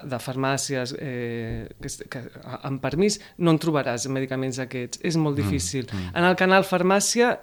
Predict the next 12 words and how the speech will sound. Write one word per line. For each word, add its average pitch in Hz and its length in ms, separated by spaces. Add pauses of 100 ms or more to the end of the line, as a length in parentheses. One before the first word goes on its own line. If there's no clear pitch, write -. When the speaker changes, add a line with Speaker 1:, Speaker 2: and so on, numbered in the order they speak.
Speaker 1:
no 175 160
se 175 120
n'ha 165 120
trobat 151 340
cap. 117 300 (480)
Generalment 190 640
se 214 160
troben 139 680
o, 151 520
mm, - 960
per 147 120
internet, 151 600